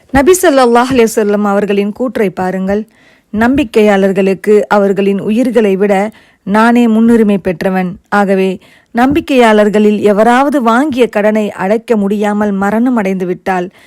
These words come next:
அதனை அடைக்கும் பொறுப்பு என்னுடையது. ஆதரவற்ற நிலையில் எவராவது விடப்பட்டால் அவர் என்னிடம் வரட்டும்,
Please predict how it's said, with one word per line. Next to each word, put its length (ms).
அதனை 440
அடைக்கும் 500
பொறுப்பு 600
என்னுடையது. 680
ஆதரவற்ற 600
நிலையில் 420
எவராவது 540
விடப்பட்டால் 680
அவர் 280
என்னிடம் 460
வரட்டும், 480